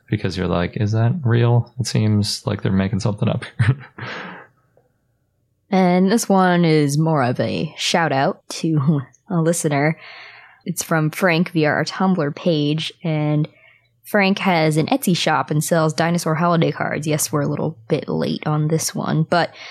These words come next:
Speaker 2: the cards are great, and they feature T-Rex, Triceratops, Velociraptor, Brachiosaurus,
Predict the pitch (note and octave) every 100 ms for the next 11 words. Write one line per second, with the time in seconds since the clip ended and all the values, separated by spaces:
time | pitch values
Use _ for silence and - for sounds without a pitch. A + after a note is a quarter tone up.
0 | - - F3 A#3+ B3+ C4+ A3 F3+ E3 D#3+
1 | D#3+ D#3+ - C#3 E3 - D#3+ D#3+ - F3+
2 | D#3 C#3+ - F3 E3 - - - D3 -
3 | F3+ E3 D#3+ D#3 - - D3 D3+ E3 E3
4 | D3+ D3 - D#3+ D3+ C3 - D#3+ D#3+ E3+
5 | D#3 D#3+ -